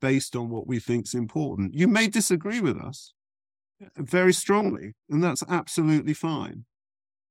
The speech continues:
And sometimes we will be right, and sometimes we will be,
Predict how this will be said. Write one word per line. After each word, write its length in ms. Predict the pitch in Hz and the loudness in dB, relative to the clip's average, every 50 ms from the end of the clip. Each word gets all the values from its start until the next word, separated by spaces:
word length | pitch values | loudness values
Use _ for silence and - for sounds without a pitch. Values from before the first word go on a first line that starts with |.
| _ _ - | _ _ 0
And 160 | 151 156 147 | 2 2 2
sometimes 500 | - 185 185 185 - - 175 175 160 147 | 4 4 4 4 4 4 4 4 4 4
we 140 | 156 151 143 | 4 4 4
will 160 | 139 139 131 | 2 2 0
be 120 | 117 127 123 | 0 0 0
right, 320 | 113 117 110 120 135 - - | 0 -2 -2 -4 -4 -2 -2
and 120 | 135 123 | -2 -2
sometimes 480 | - 147 147 147 - - 135 131 120 - | 0 0 0 0 0 -2 -4 -4 -4 -6
we 160 | 131 123 117 | -8 -8 -6
will 180 | 110 113 113 | -6 -6 -6
be, 200 | 101 110 113 101 | -6 -6 -8 -8